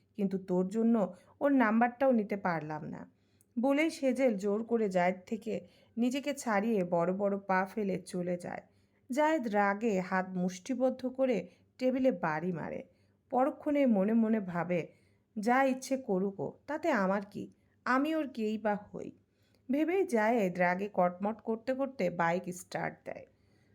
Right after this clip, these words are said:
"তুমি এসে গেছো?" "হ্যাঁ।" "এই প্রথম তোমার মুখ দেখলাম।" "হ্যাঁ।" "তুমি কেন শেহনাজ পরিবারকে ধ্বংস করতে চাও?" বাড়তি, বাড়িতে প্রবেশ করতে করতে জিজ্ঞাসা করলো আলমা।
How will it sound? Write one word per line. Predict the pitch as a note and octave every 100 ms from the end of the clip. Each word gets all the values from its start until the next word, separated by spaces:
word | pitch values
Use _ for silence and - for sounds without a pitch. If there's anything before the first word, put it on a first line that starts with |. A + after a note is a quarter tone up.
| _
"তুমি | C#4+ D#4+ E4+ -
এসে | G#3 G#3 C4+
গেছো?" | D4+ D4+ G3+ F3+ -
"হ্যাঁ।" | - F#3 F3+ - _ _ _ _
"এই | B3 D4
প্রথম | D4+ B3 A#3+ C4+ G3+
তোমার | F#3+ G3 G3+ G3+
মুখ | F#3 F#3
দেখলাম।" | - E3+ E3+ D#3 D3+ - _
"হ্যাঁ।" | F#3 F3 - - _ _ _ -
"তুমি | C#4+ D#4
কেন | D#4 A3+ A3 A#3+
শেহনাজ | G3 - G3+ A3+ A#3 A3+ -
পরিবারকে | G3 G3+ G#3+ G#3 G#3+
ধ্বংস | D#3+ F3 D#3+ -
করতে | G#3 A#3+ - A#3+
চাও?" | A#3+ C4 D#4 - _ _ _ _ _ _ _ _ _ _
বাড়তি, | A3 A#3+ B3+ - E4+ G3+ F#3 _ F#3+
বাড়িতে | G#3+ A#3+ C4 D4+
প্রবেশ | A#3 A3 A#3+ B3
করতে | - G#3 G3 B3+
করতে | B3+ B3+ B3+ E3+
জিজ্ঞাসা | F3 F3+ G#3+ G3+ A#3
করলো | A#3 A3 F3+ - D#3
আলমা। | D#3 D#3 E3